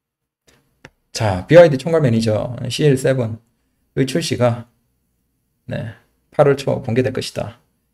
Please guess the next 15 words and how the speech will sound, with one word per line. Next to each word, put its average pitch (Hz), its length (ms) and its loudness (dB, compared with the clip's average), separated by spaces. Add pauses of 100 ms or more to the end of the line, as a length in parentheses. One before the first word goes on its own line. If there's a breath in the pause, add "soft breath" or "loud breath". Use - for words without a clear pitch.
(240)
이 143 100 -2
플랫폼 143 400 0
삼점영 135 480 -4
에보를 117 560 -4
기반으로 117 460 -2
제작, 104 400 -6 (640)
팔백 156 260 2
부트 156 180 -16
고전압 104 400 -6
시스템. 110 480 -10 (2750 loud breath)
야, 98 140 -8
이것도 185 240 -2
자꾸 - 220 -10
보니까 220 200 -4
정드네요. 160 520 0